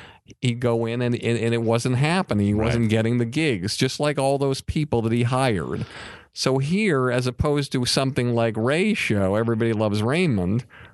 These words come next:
Speaker 1: or Seinfeld, Ray and Jerry, the networks forced them to surround themselves with established, rock-solid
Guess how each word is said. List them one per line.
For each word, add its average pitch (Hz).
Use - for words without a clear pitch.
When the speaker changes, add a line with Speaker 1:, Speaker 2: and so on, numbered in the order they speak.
Speaker 1:
or 101
Seinfeld, 107
Ray 160
and 123
Jerry, 120
the 117
networks 135
forced 170
them 113
to -
surround 123
themselves 104
with 113
established, 139
rock-solid 113